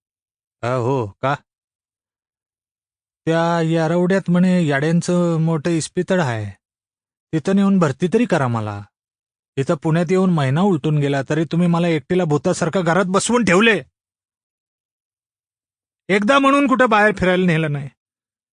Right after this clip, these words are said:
एक दिवस खरंच येड लागल बघा मला अशानं."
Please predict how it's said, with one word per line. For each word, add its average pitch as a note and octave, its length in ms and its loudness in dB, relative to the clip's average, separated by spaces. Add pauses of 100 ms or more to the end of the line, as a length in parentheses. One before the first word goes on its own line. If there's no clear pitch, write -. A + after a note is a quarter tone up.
(880)
एक E3+ 120 -2
दिवस G3+ 220 -4
खरंच G3+ 240 0
येड G#3+ 220 2
लागल G#3 320 2
बघा F3+ 260 0
मला D#3+ 280 0
अशानं." C#3 360 -4